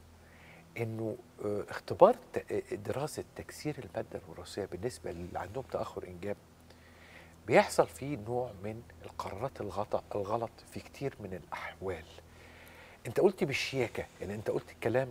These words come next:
بالشياكة، بس أنا لا، اللي فهمته أو اللي أنا قدرت أستوعبه إن الموضوع بيغلب عليه أحيانا الشكل التجاري في القرار،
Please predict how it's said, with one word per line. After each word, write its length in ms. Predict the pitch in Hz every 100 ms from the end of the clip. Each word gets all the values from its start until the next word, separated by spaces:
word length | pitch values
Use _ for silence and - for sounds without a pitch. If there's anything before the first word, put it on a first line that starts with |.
| 90
بالشياكة، 480 | 92 - 87 - - - - - - -
بس 180 | 104 143
أنا 100 | 180
لا، 180 | 202 -
اللي 160 | 127 120
فهمته 460 | - 190 151 - 90 - - 107
أو 120 | 104
اللي 200 | 101 147
أنا 220 | 147 104 -
قدرت 280 | - 110 151 - -
أستوعبه 540 | - - 90 98 95 - - - - - 117
إن 80 | 117
الموضوع 600 | 110 113 123 196 196 175 - - - - - - - -
بيغلب 420 | 127 170 165 123
عليه 220 | 113 127
أحيانا 300 | - - 135 135
الشكل 380 | - 143 - 98
التجاري 600 | - 95 104 107 87 - -
في 60 | -
القرار، 500 | 90 - - -